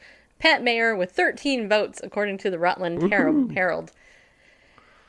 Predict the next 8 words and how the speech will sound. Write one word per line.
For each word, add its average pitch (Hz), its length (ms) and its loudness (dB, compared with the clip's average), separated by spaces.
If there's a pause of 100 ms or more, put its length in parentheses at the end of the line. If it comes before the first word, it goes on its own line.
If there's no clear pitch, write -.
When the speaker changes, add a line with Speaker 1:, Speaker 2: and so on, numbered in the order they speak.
(120)
Speaker 1:
<sighs> 240 680 -2
Thirteen 220 760 0
votes. 160 580 -8
Following 330 540 2
her 233 200 2
swearing-in 240 720 0
ceremony 175 600 0
Tuesday, 165 680 -6